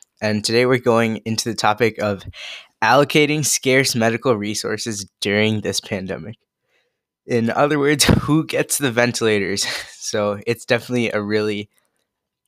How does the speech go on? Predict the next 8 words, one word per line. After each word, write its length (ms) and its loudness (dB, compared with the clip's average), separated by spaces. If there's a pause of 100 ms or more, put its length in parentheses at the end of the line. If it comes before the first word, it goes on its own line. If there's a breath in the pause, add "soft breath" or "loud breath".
(200)
tough 540 2
discussion 720 -2
and, 140 -2
like, 200 -4
how 180 -2
you 180 2
make 280 -2
those 340 0